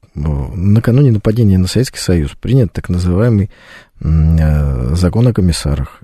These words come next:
И, собственно говоря, была дана индульгенция немецким солдатам и в отношении мирного населения. То есть военные преступления в отношении мирного населения и, э, комиссаров, военнослужащих, не считались преступлениями. То есть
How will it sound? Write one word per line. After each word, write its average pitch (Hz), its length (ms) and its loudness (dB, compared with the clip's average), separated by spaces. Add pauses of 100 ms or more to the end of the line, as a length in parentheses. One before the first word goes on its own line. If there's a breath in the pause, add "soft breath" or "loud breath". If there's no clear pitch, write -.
И, 85 100 -6
собственно - 380 -4
говоря, 107 280 0
была 104 220 -2
дана 104 360 2
индульгенция 101 600 -2
немецким 104 420 0
солдатам 104 480 0
и 101 40 2
в 98 40 0
отношении 107 440 0
мирного 110 360 2
населения. 80 520 -2
То - 100 -6
есть - 120 -6 (340 loud breath)
военные 113 560 2
преступления 110 640 0
в 85 60 -2
отношении 107 420 2
мирного 104 320 2
населения 101 680 2
и, 120 280 2 (320)
э, 64 560 -6
комиссаров, 104 680 -2 (300)
военнослужащих, 101 800 -2 (320 loud breath)
не 143 240 4
считались 127 420 -4
преступлениями. - 800 -6
То 117 60 0
есть - 120 0